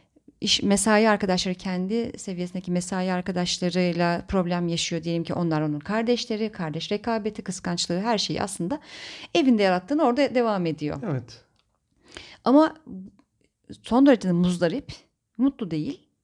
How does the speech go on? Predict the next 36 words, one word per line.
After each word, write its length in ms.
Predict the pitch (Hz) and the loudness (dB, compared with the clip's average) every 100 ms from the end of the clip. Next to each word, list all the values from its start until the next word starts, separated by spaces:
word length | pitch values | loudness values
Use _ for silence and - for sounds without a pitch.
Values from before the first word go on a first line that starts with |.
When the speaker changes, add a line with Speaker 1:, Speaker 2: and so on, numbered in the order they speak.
| - | -8
Speaker 1:
ama 220 | 233 247 | -4 -2
orada 180 | 311 339 | -2 -6
kalmaya 400 | - 233 247 294 | -6 -2 0 0
devam 300 | 214 226 214 | 0 -2 -2
ediyor. 260 | 160 - - _ _ _ _ _ _ _ | -4 -8 -14 _ _ _ _ _ _ _
Speaker 2:
Evet. 100 | 127 | -4
Speaker 1:
Çünkü 220 | 117 294 285 | 6 6 6
diyor 180 | 427 | 2
ki 320 | 349 185 170 - | 2 -2 -4 -4
yani 280 | 262 240 233 | -4 -2 2
ben 220 | 311 311 | 4 6
bu 80 | 269 | 6
babayla 380 | 240 208 190 185 | 6 4 0 0
mücadele 440 | 233 208 190 175 | -4 -2 -4 -4
et-, 200 | 190 208 | -8 -10
etmeyi 440 | - 214 - 208 285 | -10 -10 -8 -4 0
biliyorum. 480 | 269 220 156 147 - _ _ _ _ _ _ - - | 0 0 -2 -6 -12 _ _ _ _ _ _ -20 -6
Bu 200 | 220 262 | 2 6
anne 340 | 277 262 240 233 | 6 6 4 2
ile, 280 | 220 240 | 0 0
anneye 380 | 240 214 220 220 | 0 -2 0 0
nasıl 180 | 240 233 | -2 -2
davranacağımı 540 | 202 180 175 156 180 | -4 -2 -4 -6 -8
biliyorum. 260 | 220 196 165 | -6 -6 -6
Kardeşlerle 640 | 175 214 220 - 240 240 | -4 -4 -4 -4 -2 -2
nasıl 220 | 226 247 233 | -2 -2 -2
rekabet 360 | 208 202 190 | -2 -4 -4
edeceğimi 340 | 190 185 208 220 | -6 -6 -4 -4
biliyorum. 460 | 208 180 156 151 _ _ _ _ _ | -2 0 -2 -4 _ _ _ _ _
Bilinç 280 | 208 196 190 | -4 -4 -4
dışı 160 | 165 165 | -6 -6
şekilde. 460 | - 156 - - 151 - - - - | -6 -8 -10 -12 -12 -16 -20 -16 -4
O 100 | 262 | 2
zaman 240 | 302 294 | 6 6
burada 240 | 294 247 208 | 4 4 4
kalıp 320 | 262 339 | 0 -2